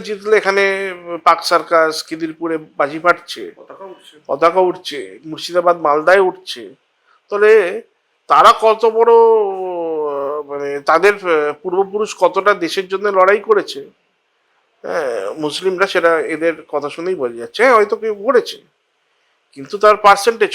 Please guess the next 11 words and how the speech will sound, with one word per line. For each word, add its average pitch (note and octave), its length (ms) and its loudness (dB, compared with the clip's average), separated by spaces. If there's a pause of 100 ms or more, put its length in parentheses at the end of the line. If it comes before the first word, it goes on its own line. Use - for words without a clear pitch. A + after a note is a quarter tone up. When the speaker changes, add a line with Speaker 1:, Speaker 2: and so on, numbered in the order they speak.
Speaker 1:
কত, - 140 -14 (1800)
সেটা F#3 260 0
বুঝতে B2+ 320 -8
হবে। - 180 -16 (1200)
অরঙ্গজেবের F3 680 4
সময় E3 280 0
করেছে, D#3+ 300 -2
Speaker 2:
হ্যাঁ। D#3+ 220 -4
Speaker 1:
পুরো F#3+ 220 0
মুঘলরা F3+ 440 2
যতজন G3 320 2